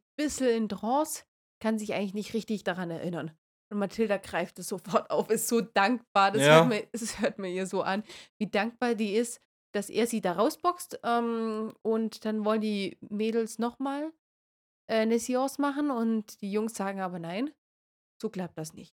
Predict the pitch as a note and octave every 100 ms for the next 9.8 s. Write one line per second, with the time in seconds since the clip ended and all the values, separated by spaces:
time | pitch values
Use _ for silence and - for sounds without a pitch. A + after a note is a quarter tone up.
0 | - G#3+ G#3+ A#3 A#3+ A#3 - A#3 D4+ C#4+
1 | C4+ C4 B3+ A#3+ G#3 E3 E3 D#3+ - G3
2 | A3 G#3+ G3+ F#3+ F#3 G3 - _ C#3 C#3
3 | C#3 B2+ B2+ B2+ - B2+ B2 A2 B2+ B2
4 | - A#2 - G#2 - A#2 - A2 A2+ A2
5 | G#2 G#2+ G#2+ A#2 - G#2+ G2+ F#2+ - E3+
6 | - D#3+ D3 D3 D3 C#3 - _ _ _
7 | _ _ _ _ - G#2+ - A2 G#2+ G2+
8 | G2+ G2+ G2 G#2+ C3 C3 - B2+ A#2+ A#2+
9 | A#2 - F2+ G2+ G2 F#2+ F#2+ F#2+